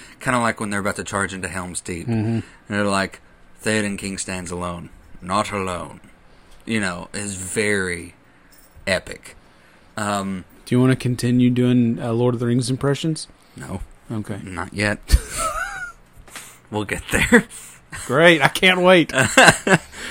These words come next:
Speaker 1: So then we move on to the season finale, the Battle of Starcourt, Chapter eight. Eleven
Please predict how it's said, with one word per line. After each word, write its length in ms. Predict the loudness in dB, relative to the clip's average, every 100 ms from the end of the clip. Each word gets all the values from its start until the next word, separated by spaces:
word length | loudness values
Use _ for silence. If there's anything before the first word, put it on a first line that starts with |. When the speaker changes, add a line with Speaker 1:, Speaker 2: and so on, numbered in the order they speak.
| -14
Speaker 1:
So 200 | 2 10
then 200 | 12 12 10
we 80 |
move 300 | 6 6 4
on 220 | 4 2 0
to 420 | -2 -2 -2 -6 -6
the 220 | 0 0
season 540 | 0 -2 -4 -6 -8
finale, 640 | -10 -6 -2 2 0 -2
the 180 | -6 -10
Battle 560 | -8 -2 0 0 0 -4
of 120 | -6
Starcourt, 840 | -6 -2 4 4 4 0 -8 -8 -10 -20 -20 -18
Chapter 440 | -12 -12 -10 -14 -14 -16
eight. 440 | -10 -8 -10 -16 -18 -18 -20 -20 -20 -20 -20 -20 -20 -20 -14 -4
Eleven 640 | 0 4 4 4 -2 -6